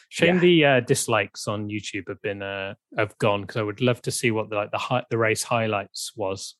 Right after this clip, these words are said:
Speaker 2: Oh,
Speaker 1: for,
Speaker 2: I'm sure
Speaker 1: for
Speaker 2: it is
Speaker 1: F one.
Speaker 2: an absolute plethora of dislikes going into there.
Speaker 1: Fifty fifty or something.
Speaker 2: Uh, yeah, probably a bit like YouTube Rewind, although YouTube Rewind
Speaker 1: <laughs>
Speaker 2: usually gets, like, ten percent likes. Um, yeah, back to the,
Speaker 1: <laughs>
Speaker 2: back to the issue at hand. I guess the problem is not just, I mean,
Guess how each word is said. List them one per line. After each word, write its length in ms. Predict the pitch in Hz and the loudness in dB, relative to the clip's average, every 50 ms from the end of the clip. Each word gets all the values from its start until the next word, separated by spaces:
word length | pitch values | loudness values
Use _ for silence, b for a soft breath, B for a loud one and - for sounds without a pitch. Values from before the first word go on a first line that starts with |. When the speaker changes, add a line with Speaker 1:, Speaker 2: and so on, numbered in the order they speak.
| _ _ - | _ _ -8
Speaker 2:
Oh, 120 | - 87 | -4 -2
Speaker 1:
for, 40 | 87 | -2
Speaker 2:
I'm 140 | 104 104 110 | -2 -2 -2
sure 220 | - - 127 113 | -2 0 0 0
Speaker 1:
for 60 | 101 | 0
Speaker 2:
it 20 | 90 | 0
is 60 | - | -2
Speaker 1:
F 40 | - 110 | -4 -4
one. 120 | 107 85 | -4 -4
Speaker 2:
an 220 | 85 87 87 85 - - | -6 -8 -12 -14 -12 -10
absolute 680 | 92 87 - - - - - 85 87 85 82 73 - | -10 -10 -10 -12 -14 -12 -10 -8 -6 -6 -8 -8 -10
plethora 420 | - - 87 85 - - 80 78 78 | -8 -8 -8 -8 -8 -10 -10 -10 -10
of 80 | 78 - | -10 -10
dislikes 400 | 82 78 - - 85 80 - - | -10 -10 -10 -8 -6 -6 -6 -6
going 220 | - 87 82 80 | -6 -6 -6 -6
into 160 | 80 82 - - | -8 -10 -8 -2
there. 140 | 90 - | -2 -2
Speaker 1:
Fifty 160 | 113 - 127 104 | 0 0 -2 -4
fifty 340 | - 113 104 - - 104 | -2 -4 -6 -4 -6 -8
or 60 | 95 92 | -8 -8
something. 240 | - - 107 95 | -10 -12 -12 -8
Speaker 2:
Uh, 380 | - 92 92 90 87 85 82 - - - | -6 -6 -6 -4 -6 -6 -8 -10 -8 -4
yeah, 300 | 104 98 92 87 80 82 - - | -2 -2 0 -2 -2 -6 -8 -6
probably 360 | - 101 90 87 85 85 85 | -4 -4 -4 -4 -8 -8 -8
a 40 | 82 | -6
bit 140 | - - | -6 -6
like 120 | 82 - - | -6 -6 -6
YouTube 320 | 95 92 - - 95 82 | -8 -8 -8 -10 -10 -6
Rewind, 440 | 92 92 90 85 82 85 82 80 85 | -6 -6 -6 -4 -6 -8 -10 -10 -12
although 100 | 85 85 | -12 -12
YouTube 300 | 82 85 87 - - - | -12 -12 -10 -4 -4 -2
Rewind 300 | 110 - - 160 - - | -2 0 0 0 0 0
Speaker 1:
<laughs> 0 | |
Speaker 2:
usually 240 | 151 135 - 85 87 | -2 -6 -6 -10 -14
gets, 160 | 87 - - | -12 -10 -10
like, 80 | 87 - | -12 -10
ten 180 | - - 92 85 | -8 -8 -8 -8
percent 220 | - - 82 78 | -8 -10 -10 -10
likes. 280 | 85 85 - - - - - | -10 -10 -10 -12 -14 -10 -6
Um, 300 | 92 90 87 87 - - B B B B B | -6 -6 -6 -8 -12 -16 B B B B B
yeah, 120 | B 143 - | B 4 6
back 220 | 339 277 285 - | 6 4 4 4
to 100 | - 165 | 2 4
the, 360 | 139 143 135 120 113 113 - - | 6 6 6 6 4 0 -2 -2
Speaker 1:
<laughs> 40 | - | -4
Speaker 2:
back 160 | 139 - - | -4 -2 -2
to 100 | - 117 | -2 0
the 140 | 104 104 107 | 2 2 0
issue 240 | 101 - - 98 | 0 0 -2 -2
at 80 | 90 87 | -2 0
hand. 220 | 101 101 95 92 | 0 -2 -2 -2
I 20 | 92 | -2
guess 280 | 92 - 117 110 - | 0 0 0 0 0
the 80 | - 95 | -4 -4
problem 340 | - 117 104 - 95 95 95 | 0 0 0 0 -2 -4 -4
is 300 | 92 90 - - - - - | -6 -6 -8 -12 -14 -8 -4
not 260 | 110 110 95 - - | -2 -2 -2 -2 -2
just, 320 | - 113 98 - - - _ _ - 78 76 | 0 0 0 0 -2 -10 _ _ -14 -12 -6
I 40 | - | -2
mean, 140 | 147 143 | 0 0